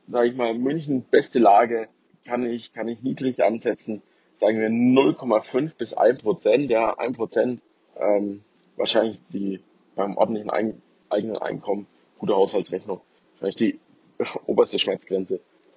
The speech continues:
Ähm, sagen wir null Komma fünf Prozent, dann bin ich noch bei eins Komma neun Prozent Rendite und spätestens dann kommt die Tilgung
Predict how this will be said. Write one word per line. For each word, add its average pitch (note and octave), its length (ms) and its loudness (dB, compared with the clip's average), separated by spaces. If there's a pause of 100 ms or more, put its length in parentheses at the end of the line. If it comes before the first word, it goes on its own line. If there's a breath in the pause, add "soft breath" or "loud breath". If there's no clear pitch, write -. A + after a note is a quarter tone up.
Ähm, F2+ 500 -6 (160)
sagen A#2+ 200 2
wir A2+ 80 2
null A#2+ 160 4
Komma A#2 240 2
fünf C3+ 280 -4
Prozent, A2+ 380 2
dann G2 160 2
bin - 180 -4
ich A2+ 80 -8
noch - 160 -4
bei - 140 -2
eins G#2+ 220 -2
Komma G2 200 -4
neun G#2+ 300 0
Prozent A2 480 -4
Rendite B2 540 -4 (420)
und G2+ 420 2 (280)
spätestens - 680 0
dann A#2 320 0 (360)
kommt G#2+ 220 2
die G2+ 80 -6
Tilgung F#3 500 6